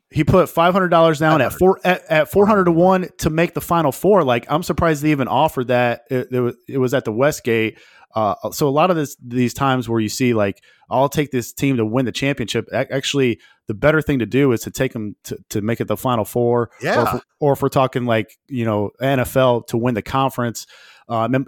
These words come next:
Speaker 1: you're, you know, you're not gonna get as good odds, but it's so tough winning. Like, for Florida Atlantic, it's so tough. It's, it's gonna be so tough to win six games. I mean, they could win four games.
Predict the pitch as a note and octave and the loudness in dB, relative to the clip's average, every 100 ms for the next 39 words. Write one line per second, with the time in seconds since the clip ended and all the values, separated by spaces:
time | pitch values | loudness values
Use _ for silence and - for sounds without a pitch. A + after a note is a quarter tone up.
0 | - B2 A#2+ B2 A#2 A2+ B2 B2+ A#2+ A#2+ | -4 -2 -2 -2 0 0 0 0 -2 -4
1 | A#2 A#2 A2 A2+ F#2+ C3 C3 A2 A2 - | -2 -2 -2 -2 0 0 0 -2 -6 -6
2 | _ _ _ B2 - F3+ D#3 - D3+ - | _ _ _ -8 -2 2 2 0 -2 0
3 | C3+ D3 C3+ A2+ _ _ _ G2 B2 - | -2 0 -2 -6 _ _ _ -6 -6 -6
4 | - C3 - D#3+ C3 B2+ D3 A#2+ - - | -8 -6 2 2 2 2 0 -2 -6 -2
5 | E3 D#3+ D3+ - B2+ - - A#2 - C#3+ | 0 0 -4 -8 -12 -12 -14 -10 -2 -2
6 | B2 C#3+ - D3 A#2+ B2 A#2+ - C#3 - | 0 0 0 -2 -2 -2 -4 -4 -4 -4
7 | B2+ B2 G#2 G2 G#2+ G2 C3 - B2 C3+ | -4 -2 -4 -6 -8 -4 -4 -4 -4 -4
8 | A2+ B2+ B2 B2 B2+ G#2+ - | -2 -4 -2 -2 -2 -4 -10